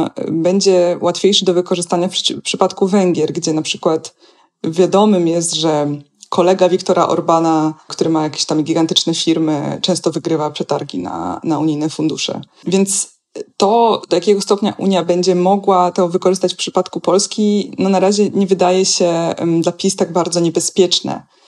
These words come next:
Em, natomiast s-, też, m, trzeba na to spojrzeć szerzej, m, i to też, e, mówił nam ten europoseł Petri Sarvamaa z Finlandii,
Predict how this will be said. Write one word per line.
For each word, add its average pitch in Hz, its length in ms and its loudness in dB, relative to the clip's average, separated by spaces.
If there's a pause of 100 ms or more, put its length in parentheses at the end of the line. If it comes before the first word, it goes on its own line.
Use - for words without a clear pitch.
(300)
Em, 156 680 0
natomiast 208 500 0
s-, - 220 -10
też, - 480 2
m, - 320 -2
trzeba 196 180 0
na 185 60 0
to 196 100 0
spojrzeć 190 360 2
szerzej, 190 460 4
m, 135 100 -6 (200)
i - 80 -6
to 180 100 0
też, - 360 2
e, 165 200 -2
mówił 170 280 0
nam 165 180 2
ten 165 220 -2
europoseł 170 720 0
Petri 175 300 -2
Sarvamaa 160 680 -2
z - 120 -6
Finlandii, 165 680 0